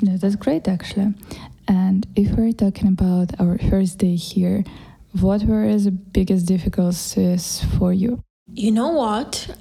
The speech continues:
Speaker 2: I was trying to answer this question to myself before,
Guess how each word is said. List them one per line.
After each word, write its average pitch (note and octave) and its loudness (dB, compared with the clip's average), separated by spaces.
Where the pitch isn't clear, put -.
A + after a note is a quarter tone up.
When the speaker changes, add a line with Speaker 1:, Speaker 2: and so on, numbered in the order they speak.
Speaker 2:
I C4 0
was A#3 2
trying C#4+ -2
to C4+ -2
answer B3 0
this A3+ 0
question A#3+ -2
to A#3 0
myself G#3 0
before, G#3 0